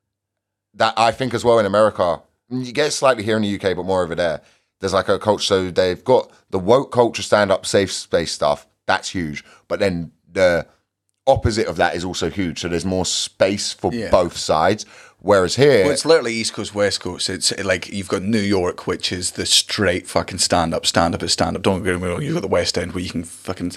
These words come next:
Speaker 2: uh, find, like, some improv stuff, but it's not. And then L A is more your fucking, your, your nerdy comedians, your more left-wing comedy. Don't get, Comedy Store and improv being an exception to that, because you can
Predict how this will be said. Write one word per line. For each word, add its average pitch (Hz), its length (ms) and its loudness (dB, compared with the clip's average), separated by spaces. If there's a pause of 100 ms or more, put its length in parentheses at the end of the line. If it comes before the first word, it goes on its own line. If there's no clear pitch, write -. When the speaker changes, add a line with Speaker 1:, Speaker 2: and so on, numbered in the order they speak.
Speaker 2:
uh, 90 240 -4 (520)
find, 85 180 -2
like, - 200 -8
some 87 200 0
improv 85 340 0
stuff, - 260 -2
but 85 160 0
it's - 140 -2
not. - 160 -2 (260)
And 92 200 -2
then 90 240 0
L 95 320 4
A 92 120 4
is 87 200 -2
more 90 340 2
your 85 180 0
fucking, - 440 -4
your, 87 120 0 (280)
your 95 160 0
nerdy 85 800 0
comedians, 82 840 -2
your 87 380 -2
more 92 220 -2
left-wing 85 460 2
comedy. 85 360 0
Don't 110 240 4
get, 101 160 -2
Comedy 107 320 2
Store 95 220 2
and 87 120 0
improv - 380 2
being 87 160 -4
an 82 80 -8
exception - 440 -2
to - 100 -8
that, - 200 0
because - 300 -6
you - 80 -2
can - 320 -2